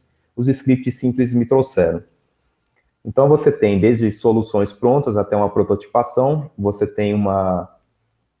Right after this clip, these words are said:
uma simplificação na parte de automação de várias tarefas que você tem no dia a dia. Muitas tarefas são cotidianas, rotineiras,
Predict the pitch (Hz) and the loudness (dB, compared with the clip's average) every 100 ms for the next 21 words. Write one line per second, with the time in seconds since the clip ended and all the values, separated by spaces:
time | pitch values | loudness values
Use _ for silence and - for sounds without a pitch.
0 | _ _ - 98 98 - 135 131 - 117 | _ _ -4 -2 -2 -2 -2 0 0 0
1 | 110 - 117 147 120 92 92 98 95 95 | 0 0 0 0 -2 -6 -2 -2 0 -2
2 | 104 98 - 101 92 87 110 156 151 143 | -2 -4 -2 -4 -6 -2 2 4 2 -2
3 | - 104 98 117 101 - 92 95 92 90 | 0 0 2 0 -2 -6 -8 -8 -8 -10
4 | - 101 92 92 92 92 107 135 101 117 | -6 -4 -4 -2 -4 -2 -2 0 0 0
5 | 120 110 107 110 107 92 104 95 104 - | 0 2 4 4 4 0 -2 0 -2 -2
6 | 104 92 101 120 101 98 - 92 92 117 | -2 0 2 2 0 -4 -4 -2 0 2
7 | 127 - | 0 -6